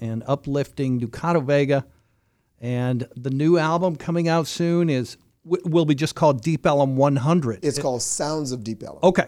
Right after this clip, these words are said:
Speaker 1: okay.
Speaker 2: Sounds of Deep Ellum, yes.
Speaker 1: Thank you.
Speaker 2: Deep Ellum one hundred is actually the organization, and then the album's title will be Sounds of, uh, Sounds of Deep Ellum.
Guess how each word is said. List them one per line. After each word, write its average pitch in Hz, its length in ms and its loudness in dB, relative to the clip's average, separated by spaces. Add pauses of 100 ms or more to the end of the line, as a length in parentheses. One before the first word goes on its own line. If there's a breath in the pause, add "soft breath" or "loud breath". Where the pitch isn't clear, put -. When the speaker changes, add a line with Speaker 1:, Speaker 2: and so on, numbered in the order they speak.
Speaker 1:
okay. 147 240 -2 (120)
Speaker 2:
Sounds 143 400 0
of 151 100 -2
Deep 156 180 0
Ellum, 131 260 -2
yes. 120 240 -4
Speaker 1:
Thank 123 200 -4
you. 160 80 0
Speaker 2:
Deep 175 80 -4
Ellum 170 160 2
one 170 120 -2
hundred 165 280 0
is 117 120 -2
actually 131 280 0
the 117 240 -4
organization, 131 680 0 (160 loud breath)
and 143 180 -2
then 120 80 -2
the 117 140 -4
album's 131 460 -2
title 120 300 -4
will 117 80 -8
be 117 100 -8
Sounds 135 400 -10
of, 120 160 -16
uh, - 220 -16 (240)
Sounds 131 260 -10
of 95 80 -16
Deep - 160 -18
Ellum. - 140 -20